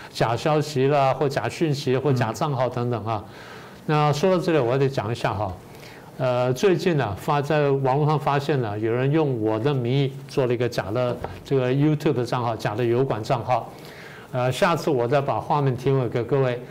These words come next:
Speaker 1: 请各位注意，那些不是真的，所以不要，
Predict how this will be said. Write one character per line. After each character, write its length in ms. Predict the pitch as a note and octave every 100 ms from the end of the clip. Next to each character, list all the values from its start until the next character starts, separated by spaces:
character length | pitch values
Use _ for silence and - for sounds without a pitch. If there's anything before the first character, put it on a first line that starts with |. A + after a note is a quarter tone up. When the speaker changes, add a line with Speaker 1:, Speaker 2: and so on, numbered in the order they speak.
| - -
Speaker 1:
请 180 | C3+ B2+
各 140 | E3+
位 140 | D#3
注 200 | C#3 D#3
意， 220 | D3 C3 - -
那 80 | C#3
些 180 | C3+ C#3
不 260 | - C#3
是 200 | D3 E3
真 240 | C3+ C#3+ C#3+
的， 120 | C3 -
所 160 | D3
以 80 | C3
不 160 | C3 D3
要， 240 | D#3+ C#3